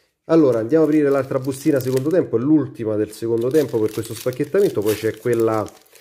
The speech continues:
eh, molto più interessante che è quella premium di bustina da aprire, che speriamo che esca fuori qualcosa di importante.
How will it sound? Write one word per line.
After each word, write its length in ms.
eh, 580
molto 320
più 140
interessante 880
che 80
è 80
quella 240
premium 480
di 80
bustina 480
da 100
aprire, 440
che 220
speriamo 320
che 80
esca 220
fuori 240
qualcosa 480
di 80
importante. 800